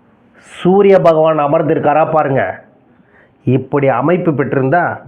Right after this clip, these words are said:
முப்பது வயது, முப்பத்தைந்து வயதுக்கு மேல் நீங்கள் ஒரு செல்வந்தர், நீங்கள் ஒரு அபாரமான, அற்புதமான செல்வந்தராக வலம் வருவீர்கள். உங்களுடைய அந்த செல்வந்த வாழ்க்கை, அப்படிப்பட்ட ஒரு கோடீஸ்வர வாழ்க்கை உங்களை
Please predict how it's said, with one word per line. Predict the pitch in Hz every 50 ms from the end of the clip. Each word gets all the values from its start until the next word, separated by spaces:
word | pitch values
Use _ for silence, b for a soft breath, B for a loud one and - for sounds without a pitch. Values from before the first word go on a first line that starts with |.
| 123 127
முப்பது | 147 175 170 - - - - 190 175 151 151 135
வயது, | 143 156 165 165 151 151 123 113 127 120
முப்பத்தைந்து | 139 165 160 160 - 202 202 - - - 180 170 160 156 151 147 135
வயதுக்கு | 151 180 190 190 180 - 156 160 151 170
மேல் | 196 196 147 107 98 B B B B B B B B B B - 139
நீங்கள் | 170 185 190 190 180 165
ஒரு | 165 180 196 196 196 -
செல்வந்தர், | 185 196 220 214 214 208 180 175 143 - - - - - b b b b b b b b b b - 147
நீங்கள் | 180 202 202 202 196 196
ஒரு | 190 180 160 151
அபாரமான, | 151 147 156 208 220 220 214 196 196 196 202 175 160
அற்புதமான | 175 175 - 220 220 208 208 202 202 202 208 202 - - -
செல்வந்தராக | 196 208 240 254 254 240 262 240 214 214 208 202 196 208 190
வலம் | 185 185 190 185 175
வருவீர்கள். | 175 170 165 160 135 135 107 95 95 B B B B B B B B B B B B B _ 151
உங்களுடைய | 180 185 185 202 196 196 196 196 185
அந்த | 180 180 180 170 - - -
செல்வந்த | 208 233 247 247 233 226 202 208 180 156 165
வாழ்க்கை, | 180 208 214 196 214 233 214 190 135 104 107 - - - - - -
அப்படிப்பட்ட | 139 - - 196 190 190 - 196 - 202 180 180
ஒரு | 170 147 131 180
கோடீஸ்வர | 202 233 220 233 202 - 220 202 185 165 151 170
வாழ்க்கை | 190 202 202 196 208 185 139 131 139 147
உங்களை | 170 170 180 175 165